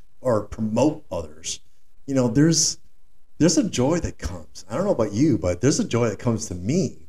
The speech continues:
when someone says, "You know what? Thank you for that word. Thank you for,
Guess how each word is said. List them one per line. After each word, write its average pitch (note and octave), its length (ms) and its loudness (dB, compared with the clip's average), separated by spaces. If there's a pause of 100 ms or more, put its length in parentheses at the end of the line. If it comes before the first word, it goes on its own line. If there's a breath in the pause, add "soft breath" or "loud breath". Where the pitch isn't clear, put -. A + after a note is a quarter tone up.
(120)
when G2+ 260 0
someone G#2+ 280 0
says, G2 360 0
"You A2 60 -4
know G#2+ 80 -2
what? G#2+ 200 -2
Thank B2 240 0
you G#2+ 60 -4
for G2+ 140 -8
that F2+ 200 -4
word. D#2+ 300 -12 (420)
Thank D#3+ 300 0
you B2+ 80 0
for, G2 480 0